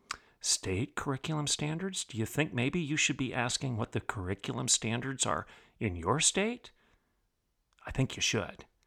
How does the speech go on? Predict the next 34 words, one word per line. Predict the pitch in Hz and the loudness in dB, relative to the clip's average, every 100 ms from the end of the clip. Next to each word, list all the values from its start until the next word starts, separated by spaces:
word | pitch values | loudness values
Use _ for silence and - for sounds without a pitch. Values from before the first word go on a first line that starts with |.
| _ _ _ _ _ | _ _ _ _ _
I | 117 | -14
can | - | -8
tell | - - 185 | 4 6 8
you | 190 | 4
right | 160 156 | 2 0
now, | 160 185 120 | 2 4 4
when | 110 | 4
you | 107 | 4
go | 123 113 | 4 2
to | - | 2
the | 110 104 - | -4 -2 2
Oklahoma | 120 - - 95 87 - 233 240 104 - - - _ | 2 2 -4 -4 -4 2 2 2 -2 -4 -14 -20 _
curriculum | - 123 110 - 95 92 92 | 2 4 4 -2 -6 -4 0
standards, | - 98 85 101 92 | 2 0 -4 -4 0
you're | 117 104 | 0 0
going | 104 139 156 | 2 2 2
to | 147 160 | 2 6
see | - - 123 104 80 - - _ _ _ | 8 8 6 -2 -8 -14 -20 _ _ _
some | - 113 | 0 0
things | - - 95 90 - - - - - - | 0 -4 -4 -4 -4 -6 -6 -12 -20 -4
that | 101 - | -4 -2
you | 104 127 151 | 2 4 4
don't | 120 123 117 - | 4 2 2 0
agree | 117 104 151 151 | -4 0 2 2
with | 104 107 - | 2 -2 -2
when | 104 98 | -2 0
you | 104 - | -4 -2
click | - 160 160 - - | -2 0 0 -4 0
on | 127 123 | 4 6
the | 113 | 4
curriculum | - - 117 135 170 - 101 98 101 - - - _ - | 0 -2 0 2 0 0 0 0 -2 -6 -16 -20 _ -4
associated | 127 - 135 113 - 113 107 104 | 4 4 6 4 4 2 2 0
with | 101 | 0
sexuality | - - 123 - - 123 113 110 113 - 107 101 | 4 6 6 4 2 2 2 0 -2 -2 -4 -6